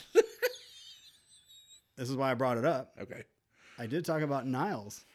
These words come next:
Speaker 1: You talked about Niles
Speaker 2: At my mom's
Speaker 1: for your mom's
Speaker 2: funeral.
Speaker 1: eulogy. Okay.
Speaker 2: Yeah. Because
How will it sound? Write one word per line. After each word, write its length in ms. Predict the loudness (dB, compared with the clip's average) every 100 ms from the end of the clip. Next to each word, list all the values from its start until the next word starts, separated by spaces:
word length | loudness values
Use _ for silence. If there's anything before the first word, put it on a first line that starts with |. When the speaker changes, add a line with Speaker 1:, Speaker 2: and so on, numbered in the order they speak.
| -20 -20 -20 _ _ _ _ _ -4
Speaker 1:
You 160 | -2
talked 200 | 2 0
about 160 | 2 0
Niles 420 | -2 -2 -6 -14 -10
Speaker 2:
At 120 | -4 0
my 140 | 0
mom's 460 | 0 0 0 -2 -4
Speaker 1:
for 100 | -4
your 120 | -4
mom's 140 | -2 2
Speaker 2:
funeral. 240 | 2 0
Speaker 1:
eulogy. 280 | -6 -10 -10
Okay. 260 | -8 -4 -2
Speaker 2:
Yeah. 60 | -4 -8 _ -20 -20 -20 -20 -20 _ -6
Because 800 | -6 -2 0 0 -2 -4 -10